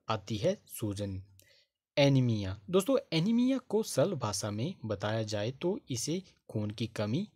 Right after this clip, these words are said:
कहते हैं। जब भी किसी को एनीमिया होता है, उसके चेहरे पर सूजन आने लग जाती है और चेहरे मोटा-मोटा दिखाई देने लगता है।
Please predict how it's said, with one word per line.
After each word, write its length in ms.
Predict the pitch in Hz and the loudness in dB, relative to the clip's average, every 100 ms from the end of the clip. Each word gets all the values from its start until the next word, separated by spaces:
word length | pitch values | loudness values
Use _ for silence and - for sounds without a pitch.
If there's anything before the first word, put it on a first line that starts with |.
| - | -8
कहते 320 | 98 95 101 | -8 -6 -8
हैं। 360 | 95 98 92 - - - - - | -6 -8 -8 -10 -18 -20 -20 -2
जब 180 | 123 220 | 4 6
भी 180 | 220 254 | 6 0
किसी 380 | - 147 170 175 | 0 -2 -2 -4
को 300 | 196 220 - - | -2 -2 -4 -2
एनीमिया 460 | 113 123 190 254 | 0 2 2 0
होता 340 | 220 107 95 98 | -2 -4 -2 -2
है, 320 | 98 101 - - - - | 0 -4 -6 -12 -20 -10
उसके 360 | - 202 - 254 | -4 -4 -2 -2
चेहरे 340 | - 143 135 | 0 2 2
पर 180 | 139 - | 2 0
सूजन 500 | - - 110 101 160 - - | -4 -2 -2 -2 -6 -8 -6
आने 320 | 95 101 156 - - | -4 -4 -6 -10 -6
लग 120 | 104 | -4
जाती 320 | 101 95 - | -2 -4 -4
है 340 | 98 98 92 92 - - - | -4 -2 -4 -6 -14 -12 -2
और 260 | 101 202 - - _ - | 0 0 -4 -20 _ -2
चेहरे 400 | 135 131 185 233 - _ - | 2 4 4 2 -6 _ 4
मोटा-मोटा 640 | 143 170 175 123 117 170 - | 6 8 6 6 4 2 0
दिखाई 340 | 113 104 104 110 | -4 -2 0 0
देने 340 | 127 101 135 170 113 | 0 -2 -2 -4 -4
लगता 300 | 101 95 98 | -4 -2 -4
है। 360 | 104 98 92 | -2 -2 -4